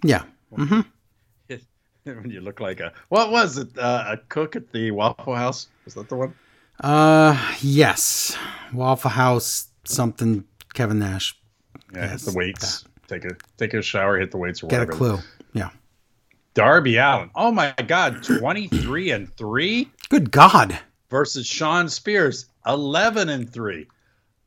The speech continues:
Speaker 2: There has to be some losers somewhere in this company. The
Speaker 1: None
Speaker 2: math
Speaker 1: of 'em
Speaker 2: is not working.
Speaker 1: None of 'em have a contract.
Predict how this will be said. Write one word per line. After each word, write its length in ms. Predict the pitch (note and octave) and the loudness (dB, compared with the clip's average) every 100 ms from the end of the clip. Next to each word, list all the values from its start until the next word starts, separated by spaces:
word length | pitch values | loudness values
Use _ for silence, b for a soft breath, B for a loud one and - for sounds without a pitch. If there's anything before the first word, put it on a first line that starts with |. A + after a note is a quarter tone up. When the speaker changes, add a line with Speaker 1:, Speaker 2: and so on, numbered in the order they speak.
| _ _ - | _ _ -4
Speaker 2:
There 160 | G#3+ | -2
has 500 | F3+ - G#3+ A3 G#3 | -2 -4 -2 -2 -4
to 80 | - | -10
be 140 | G3 G3+ | -12 -8
some 220 | - G3 | -6 -4
losers 420 | F#3 F#3+ F#3 D#3+ | -2 -2 -4 -4
somewhere 300 | - F3+ F3 | -2 0 0
in 60 | E3+ | 0
this 160 | D#3+ - | 0 0
company. 520 | F3+ F3+ E3 B2 - _ _ _ | -2 -2 -4 -6 -12 _ _ _
The 80 | D#3 | -2
Speaker 1:
None 40 | |
Speaker 2:
math 200 | D#3 D#3 | 4 6
Speaker 1:
of 60 | D3+ | 8
'em 40 | D#3 | 6
Speaker 2:
is 100 | D3 | 4
not 200 | E3 D3 | -2 -2
working. 420 | F#3 F#3 C3+ C#3+ | -4 -2 2 6
Speaker 1:
None 140 | D#3 | 6
of 60 | E3 | 6
'em 80 | D3+ | 6
have 160 | C3+ | 4
a 60 | B2+ | 0
contract. 640 | - G#2+ G2+ F2+ F2+ - | -2 -4 -4 -8 -10 -16